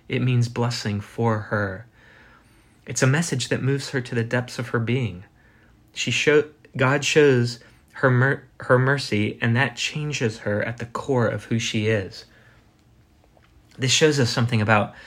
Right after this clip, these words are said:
how the good news about Jesus is meant to be received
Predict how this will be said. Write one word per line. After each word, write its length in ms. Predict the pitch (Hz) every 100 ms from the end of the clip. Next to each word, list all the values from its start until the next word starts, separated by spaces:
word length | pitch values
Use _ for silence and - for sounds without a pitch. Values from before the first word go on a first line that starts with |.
| - - - _ _ _ _
how 280 | - - 135
the 120 | 120
good 200 | 110 123
news 380 | 113 117 113 110
about 300 | - 113 101
Jesus 400 | 107 113 107 101
is 120 | 104
meant 220 | 117 113
to 80 | -
be 120 | 107
received 520 | 98 98 - 131 101